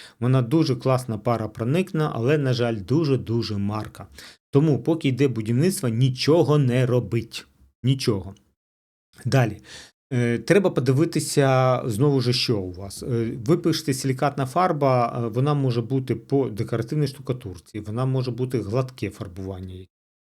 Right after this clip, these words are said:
теж. Тому, е, дивіться, е, по паропроникності у нас ще є силіконова фарба, латексна фарба. Вони більш, е, вони менш маркі, так скажемо.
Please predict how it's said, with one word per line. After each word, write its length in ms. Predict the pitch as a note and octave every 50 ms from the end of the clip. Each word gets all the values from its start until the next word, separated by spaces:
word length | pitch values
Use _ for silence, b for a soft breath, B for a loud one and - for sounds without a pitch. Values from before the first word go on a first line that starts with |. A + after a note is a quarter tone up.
| _ _ _ _ _ -
теж. 260 | A2+ G2+ G2 - - B B B B B B _ B B B B _
Тому, 480 | - B2 B2+ D3 E3 F3 E3 C#3 A#2+ B2
е, 140 | A#2 A#2
дивіться, 580 | G2+ G#2 B2+ B2+ C3+ B2 B2 - - - G2 G2+ - _ _ _ _ _ _ _ _ _ _ _ -
е, 280 | G#2+ G#2+ G#2+ G#2+ G#2+ G2+ - -
по 160 | D#3 F3 E3+
паропроникності 960 | E3+ E3 D#3 D3+ D3 C#3 - - D3 D#3+ F#3 G#3 G3+ G3+ D3+ B2+ B2+ - A#2+
у 160 | A2+ - B2+
нас 260 | B2+ D3 D3 B2+ B2+ -
ще 200 | - - - B2
є 280 | A#2 A2+ A2+ - G#2 - b b b _
силіконова 840 | - - B2+ A#2 A#2 A#2+ B2+ E3+ F#3 F3+ E3+ C#3 A#2+ G#2+ G2+ G2
фарба, 540 | G2 - - G2 G2 F#2 F2+ E2 - A2+ b b b b b b -
латексна 640 | A2 B2 B2+ A#2 B2 B2 - - - - G2 F#2+ F#2
фарба. 440 | - - A2 G2 F#2 F#2+ G2 A#2 B B B B B B _ -
Вони 200 | B2+ D3 F3 F3+
більш, 560 | D3+ A#2 G2+ A2 D3+ F3 E3 - - - -
е, 360 | - A#2+ A#2 A#2 A#2 A#2 A#2
вони 280 | - A2+ A2+ C3+ D#3 D#3+
менш 340 | C#3 C3 C#3 C3+ C3 - -
маркі, 540 | B2 A#2+ A2 G#2 G2+ - - - - B2+ - _ _ _
так 140 | A2+ G#2 -
скажемо. 480 | - - G#2 G2+ F#2 - G#2+ G#2+ A2+